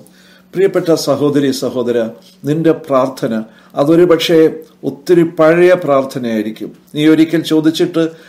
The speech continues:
അതിനുവേണ്ടി സ്തോത്രം പറഞ്ഞുകൊണ്ടേയിരുന്നിട്ടുണ്ടാവാം, പക്ഷേ ആ സ്-, പ്രാർത്ഥന നിഷ്ഫലമായി പോവുകയില്ല. നമ്മൾ ഈ കാര്യം,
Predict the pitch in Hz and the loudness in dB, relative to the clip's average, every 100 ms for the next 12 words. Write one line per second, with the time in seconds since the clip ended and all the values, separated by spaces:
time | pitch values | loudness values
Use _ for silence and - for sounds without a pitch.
0 | - - 147 156 165 165 160 - 151 156 | -20 -2 2 2 2 2 0 2 2 2
1 | 170 156 160 165 170 170 175 175 180 185 | 0 2 0 2 2 2 4 6 6 6
2 | 180 175 165 156 147 123 107 98 95 - | 6 4 2 0 -2 -4 -2 -2 -6 -10
3 | _ _ _ - 131 - 120 110 - _ | _ _ _ -6 -4 0 0 -2 -8 _
4 | _ _ _ _ - 113 120 123 - - | _ _ _ _ -10 -2 -2 -2 -8 -20
5 | _ _ 123 120 120 135 123 117 - 123 | _ _ -2 -2 -2 -6 -6 -8 -10 -6
6 | 131 - 147 135 113 110 107 107 - 107 | -6 -4 -2 -2 -2 -2 -4 -6 -8 -8
7 | 101 101 90 76 - _ _ _ _ _ | -8 -10 -10 -14 -18 _ _ _ _ _
8 | _ _ _ _ _ _ _ _ 165 180 | _ _ _ _ _ _ _ _ 0 4
9 | 170 151 160 160 160 160 160 143 - | 4 4 0 2 4 4 2 0 -6